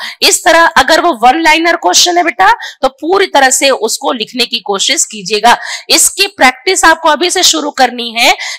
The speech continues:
कि आपको इतना समय बांटना होगा कि सौ नंबर की हिंदी को मैं कितना समय दूं, क्योंकि तीन घंटे में तीन paper बनाना है।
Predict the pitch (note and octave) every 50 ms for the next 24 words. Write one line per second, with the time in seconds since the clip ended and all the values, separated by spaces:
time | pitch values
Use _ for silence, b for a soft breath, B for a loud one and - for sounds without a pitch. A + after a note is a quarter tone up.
0 | B - F#4 G4+ - - A3 A#3 C4 E4+ G4 - - - G4+ G#4 - - - -
1 | - - F#4 G4 G#4+ G#4+ - - - C#4 D4 D4 D4+ D#4+ B3+ G3+ F3 E3 A3 A3
2 | A#3+ - - D#4+ F4+ F#4+ F#4+ D#4 B3 C4 C4 - C4+ B3 F#3 - - _ _ B
3 | B B B B - C#4 D4 - - - D4+ C#4+ D#4 E4 F#4+ E4+ E4 F4 D#4+ D4
4 | - - - C4+ A#3 G3+ B3+ B3 B3+ B3 B3 C4 C4 - D4+ C4+ D4+ D#4 A#3+ B
5 | B B B _ - - B3+ - C#4 C#4+ D4+ - - D#4+ C#4+ C#4 C#4 C4+ C#4 C#4+
6 | - C4+ C4+ C4+ C4+ _ _ D4 D4 E4+ G4+ E4+ A3+ B3+ C#4 C#4 C4 - B3+ C4
7 | C4+ C4+ - - C4+ C4 C#4+ C#4 - A#3 A3 F#3 A#3 G#3+ G3 G3+ F#3 F3 E3 E3
8 | F3 F3+ - D3+